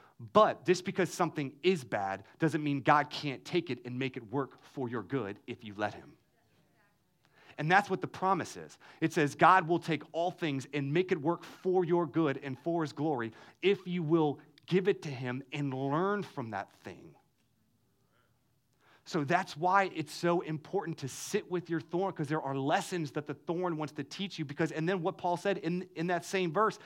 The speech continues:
is, like, the whole point of God taking all things and making it work for his good and for your, and for his glory and for your good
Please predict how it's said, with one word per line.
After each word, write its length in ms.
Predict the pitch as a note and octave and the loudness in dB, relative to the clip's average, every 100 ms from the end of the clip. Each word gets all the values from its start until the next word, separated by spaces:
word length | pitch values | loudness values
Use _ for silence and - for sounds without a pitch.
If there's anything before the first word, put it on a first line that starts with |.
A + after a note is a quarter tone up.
| - - | -14 2
is, 80 | F3 | 4
like, 160 | F#3 | 6
the 80 | F3+ | 4
whole 220 | D3+ A3+ | 2 0
point 340 | - - B3 G#3 | 0 0 0 2
of 80 | |
God 220 | C3+ G3+ G3 | 8 8 8
taking 240 | G3+ F3+ | 2 0
all 160 | F3 G3 | 0 2
things 280 | G#3+ G3+ | 2 0
and 80 | F#3 | 2
making 180 | F#3 F#3+ | 2 2
it 40 | F3 | 0
work 180 | F3+ | 0
for 360 | - F#3+ G3+ F#3+ - - | 0 2 4 2 -4 -10
his 260 | - G#3 E3 | 2 2 2
good 220 | C3+ A3 | 4 4
and 160 | F#3+ - | 4 0
for 240 | G#3 G#3+ | 2 2
your, 340 | F3 F#3+ F#3+ C3+ C#3 | 4 2 0 -2 -6
and 160 | D#3+ E3 | -6 -4
for 340 | - G#3+ G#3 - _ | 0 2 2 -2 _
his 300 | - G#3+ F#3 | -2 -2 -2
glory 260 | F3 F#3 E3+ | 0 2 2
and 80 | |
for 200 | - G3+ | 0 0
your 200 | G3 G3 | 2 2
good 240 | D#3+ A#3 | 4 4